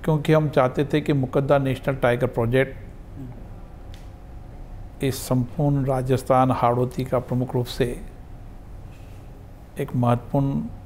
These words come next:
पर्यटक स्थल के रूप में डेवलप हो और बेहतरीन टाइगर रिजर्व के रूप में डेवलप हो। लेकिन जो दुर्घटनाएं हुई हैं, वो उसके लिए हम सब चिंतित हैं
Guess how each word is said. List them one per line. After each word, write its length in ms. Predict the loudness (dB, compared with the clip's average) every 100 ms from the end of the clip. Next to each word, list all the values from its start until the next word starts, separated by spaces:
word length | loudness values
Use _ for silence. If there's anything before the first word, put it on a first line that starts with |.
| -14 -12 -12 -2
पर्यटक 440 | 2 4 4 2
स्थल 280 | 0 0 0
के 100 | 2
रूप 180 | 0 0 0
में 120 | 0
डेवलप 340 | 2 2 0 -2
हो 160 | -6 -6 -12 -14 -14 -14 -14 -12 -14 -12 -14 -14 -14 -14 -12 -12 -12 -14 -14 -14 -14 -14 -14 -14 -10 -2
और 100 | 0
बेहतरीन 520 | 4 4 4 2 2
टाइगर 400 | 4 4 6 4
रिजर्व 300 | 2 2 2
के 100 | 2
रूप 140 | 0 0
में 100 | 0
डेवलप 340 | 2 2 2 -2
हो। 140 | -6 -8 -12 -14 -14 -14 -14 -16 -16 -16 -16 -16 -16 -16 -14 -12 -12 -12 -14 -14 -14 -14 -12 -4
लेकिन 320 | -2 0 4
जो 120 | 4
दुर्घटनाएं 640 | 4 2 4 4 4 4 4
हुई 240 | 4 2
हैं, 120 | 2
वो 160 | 2 2
उसके 580 | 0 -6 -14 -16 -4 0
लिए 180 | 4 4
हम 100 | 4
सब 260 | 0 -2
चिंतित 420 | 2 0 2 -2
हैं 160 | -2 -8